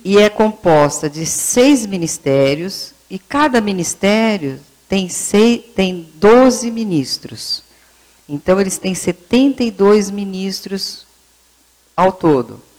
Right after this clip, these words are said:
Existem o Ministério da Regeneração, do Auxílio. Esses dois ministérios, eles são mais ligados à terra,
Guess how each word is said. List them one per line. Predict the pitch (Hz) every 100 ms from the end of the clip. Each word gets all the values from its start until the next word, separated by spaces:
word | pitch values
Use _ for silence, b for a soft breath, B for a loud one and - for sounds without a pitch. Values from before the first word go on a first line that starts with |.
| b b b b b b
Existem | 220 220 285 - 277
o | 254
Ministério | 233 226 196 196 185 180
da | 175
Regeneração, | 180 160 160 156 147 143 - 147 156 190 247
do | 226 233
Auxílio. | 240 - - 180 156 135 -
Esses | 269 339 - 185
dois | 170 180 175
ministérios, | 160 151 - - 220 196 170
eles | 180 180
são | 190
mais | 185 196 196
ligados | 190 185 190 185
à | 214
terra, | - - 175 175 147 131